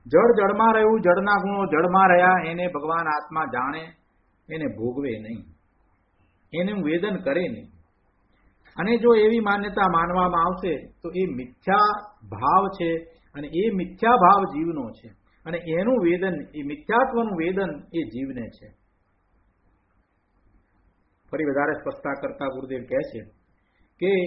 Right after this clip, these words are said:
એમ માનીને એ જીવ મિથ્યાત્વ ભાવે રહીને એ જીવ મિથ્યાત્વ ભાવનું સેવન કરે છે.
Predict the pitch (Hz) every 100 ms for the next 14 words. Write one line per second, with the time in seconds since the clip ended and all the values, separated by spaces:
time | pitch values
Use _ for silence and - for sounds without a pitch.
0 | - 165 202 190 160 156 170 180 196 214
1 | 226 185 175 151 185 220 240 160 139 -
2 | 175 185 185 185 202 220 180 - 120 139
3 | 175 131 147 170 180 165 147 180 226 151
4 | 139 - 156 165 165 175 113 110 123 139
5 | 160 185 - 123 131 156 143 123 120 -
6 | _